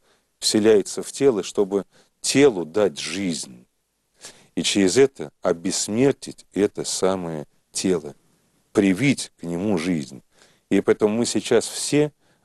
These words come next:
обречены на вечность. Те, кто этого хоте-, э, хочет, и те, кто даже этого не хочет.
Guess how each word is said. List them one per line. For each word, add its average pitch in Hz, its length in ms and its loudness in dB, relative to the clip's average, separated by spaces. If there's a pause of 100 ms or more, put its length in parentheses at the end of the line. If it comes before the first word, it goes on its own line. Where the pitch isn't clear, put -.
обречены 101 880 0 (400)
на 98 200 0
вечность. 78 760 -10 (600)
Те, - 140 4
кто - 180 0
этого 104 240 2
хоте-, - 460 -2
э, 95 220 -4
хочет, 131 420 0 (360)
и - 60 -10
те, - 200 2
кто - 180 -4
даже 92 260 0
этого 98 180 -4
не 98 100 -4
хочет. - 460 -4